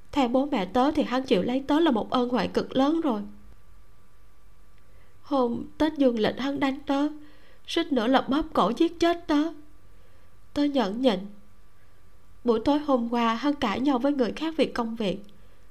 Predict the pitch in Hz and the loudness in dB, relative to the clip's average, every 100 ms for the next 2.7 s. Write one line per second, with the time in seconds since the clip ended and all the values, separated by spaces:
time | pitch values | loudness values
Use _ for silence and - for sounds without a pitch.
0 | - - - 302 320 262 202 208 196 175 | -16 -14 0 0 4 2 2 0 0 0
1 | 254 247 233 262 285 311 254 - 277 262 | 4 4 6 6 6 4 4 2 -2 0
2 | 269 285 302 262 254 262 | 0 2 2 2 4 2